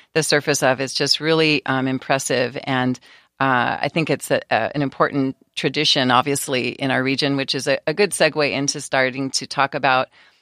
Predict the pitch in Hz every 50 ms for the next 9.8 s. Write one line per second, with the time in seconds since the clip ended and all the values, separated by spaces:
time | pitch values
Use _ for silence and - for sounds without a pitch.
0 | _ _ _ - 147 139 131 131 143 151 - - 123 120 110 - _ - - 139
1 | 135 135 135 127 - - 156 - 175 165 165 165 - 208 - - 180 - 185 175
2 | 170 - - - 151 151 143 127 165 156 156 151 151 147 151 156 - - 143 139
3 | 135 135 143 156 165 165 165 165 160 160 - - 160 139 135 131 131 - - 139
4 | 143 156 156 151 147 - - - 143 147 151 147 139 131 135 135 131 135 131 131
5 | 135 139 135 123 120 123 123 104 127 135 143 143 139 131 127 - 135 131 - 127
6 | 135 139 170 220 262 277 247 - - - - _ _ _ - - - 185 185 202
7 | 220 220 - - 185 175 - - 202 185 190 190 185 208 190 - - 135 127 127
8 | 127 131 139 - - 147 - - - - - 143 139 139 135 - - - - 185
9 | 185 196 202 202 - - 156 147 147 139 - 147 147 151 165 165